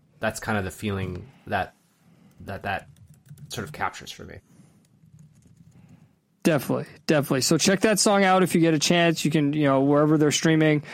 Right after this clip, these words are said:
Speaker 2: just go to YouTube, put in Backseat New Found Glory, and listen to that song. As we were, uh, recording, somebody joined the, uh, the Discord, so that's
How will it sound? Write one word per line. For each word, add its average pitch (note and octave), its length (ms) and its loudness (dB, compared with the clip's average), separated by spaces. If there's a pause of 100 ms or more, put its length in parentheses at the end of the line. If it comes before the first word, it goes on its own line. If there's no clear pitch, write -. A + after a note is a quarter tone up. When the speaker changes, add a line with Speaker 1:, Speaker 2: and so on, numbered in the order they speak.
(140)
Speaker 2:
just - 160 -4
go E3+ 100 4
to D3 60 4
YouTube, D3 420 2
put D3+ 160 2
in C3+ 140 2
Backseat C#3+ 420 2
New D3+ 140 2
Found C3+ 260 2
Glory, C3+ 540 4 (500)
and C3+ 520 2 (200)
listen D3+ 340 2
to C#3 120 0
that B2 180 2
song. - 320 -2 (800)
As F#3+ 220 4
we A3+ 140 4
were, G#3+ 280 4
uh, G3+ 200 4
recording, A#3 400 2
somebody F#3+ 300 4
joined F#3 440 4
the, F#3+ 280 4
uh, G3 300 4
the G3 140 2
Discord, F3+ 480 0
so C#3+ 120 0
that's D3+ 280 0